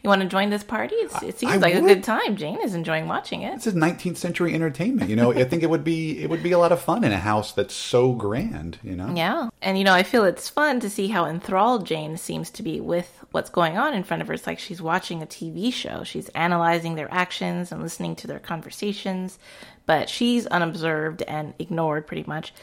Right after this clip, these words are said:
Speaker 1: as if she were, she were watching them on T V.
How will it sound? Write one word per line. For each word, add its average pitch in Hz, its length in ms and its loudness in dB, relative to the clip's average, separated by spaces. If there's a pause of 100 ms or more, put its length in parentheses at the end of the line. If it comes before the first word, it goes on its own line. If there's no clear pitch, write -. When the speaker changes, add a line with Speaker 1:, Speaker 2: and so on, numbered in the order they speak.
(280)
Speaker 1:
as 160 100 2
if 175 140 4
she 240 260 0
were, 175 280 0
she - 200 -4
were 240 180 2
watching - 360 -4
them 156 160 -4
on 170 160 -8
T - 180 -12
V. - 260 -10